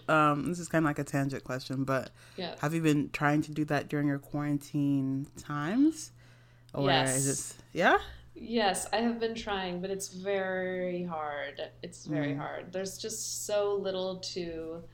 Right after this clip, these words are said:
Speaker 2: do outside of being on your screens, you know?
Speaker 1: Yeah.
Speaker 2: Like,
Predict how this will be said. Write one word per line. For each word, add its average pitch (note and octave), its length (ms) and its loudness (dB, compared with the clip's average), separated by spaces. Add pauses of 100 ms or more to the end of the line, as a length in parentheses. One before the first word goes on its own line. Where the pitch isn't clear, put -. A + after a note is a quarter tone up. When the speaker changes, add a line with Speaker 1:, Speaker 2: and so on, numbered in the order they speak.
(460)
Speaker 2:
do G3 540 -2
outside E3+ 800 -4
of D3+ 360 -8 (600)
being F3+ 220 -4
on D#3+ 160 -8
your D3 100 -10
screens, - 840 -6
you F3+ 100 -4
know? D#3 180 -6
Speaker 1:
Yeah. E3 80 -4
Speaker 2:
Like, D3 200 -6